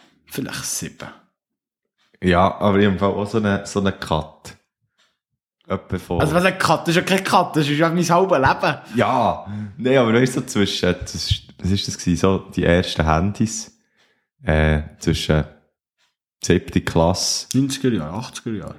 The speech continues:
Speaker 2: Ja, so neunzehnhundertsiebenundsiebzig. Ähm, dann,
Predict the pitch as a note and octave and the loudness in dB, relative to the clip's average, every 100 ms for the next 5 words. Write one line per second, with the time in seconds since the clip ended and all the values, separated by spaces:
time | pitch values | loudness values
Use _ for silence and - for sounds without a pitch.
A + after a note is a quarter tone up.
0 | _ - E2 E2+ D#2+ - D2+ - - - | _ 0 4 4 2 -4 -8 -12 -12 -2
1 | F2 F2+ E2 F2 F2 - G2 F#2 E2 D2+ | 0 0 -4 -4 -6 -2 -2 0 0 -2
2 | - - - _ _ _ - D#2+ E2 D#2+ | -8 -20 -20 _ _ _ -8 0 4 4
3 | D#2+ D#2+ D#2 - _ _ _ _ _ _ | 2 -2 -4 -14 _ _ _ _ _ _
4 | - - - _ _ - G2 G2+ G2+ | -18 -18 -20 _ _ 2 4 4 4